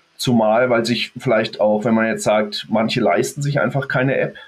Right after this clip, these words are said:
also das ist dann nochmal, das kann durchaus eben auch sein und dann ist, ich sag jetzt mal, ein gutes Newsletter-Marketing auch eine, vielleicht eine günstigere Alternative, muss man fast sagen, die man auch schneller beeinflussen kann, ähm,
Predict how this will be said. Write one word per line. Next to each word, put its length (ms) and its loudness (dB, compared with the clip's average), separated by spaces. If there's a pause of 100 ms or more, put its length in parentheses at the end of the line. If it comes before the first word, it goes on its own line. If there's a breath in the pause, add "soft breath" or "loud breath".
(120 loud breath)
also 200 -4
das 140 0
ist 140 -10
dann 120 0
nochmal, 520 0
das 140 -12
kann 220 0
durchaus 440 0
eben 320 -4
auch 180 -4
sein 400 0
und 100 -2
dann 140 2
ist, 440 -8 (320)
ich 100 -16
sag 140 -2
jetzt 160 -6
mal, 220 2
ein 220 -6
gutes 640 -2 (380 soft breath)
Newsletter-Marketing 1000 -2
auch 220 -2
eine, 280 0 (160)
vielleicht 340 -2
eine 100 -4
günstigere 600 -2
Alternative, 640 -2
muss 180 -6
man 120 -6
fast 200 -6
sagen, 440 -6
die 60 -10
man 180 -6
auch 220 -2 (440)
schneller 580 0 (840)
beeinflussen 840 -2
kann, 540 -2
ähm, 500 -6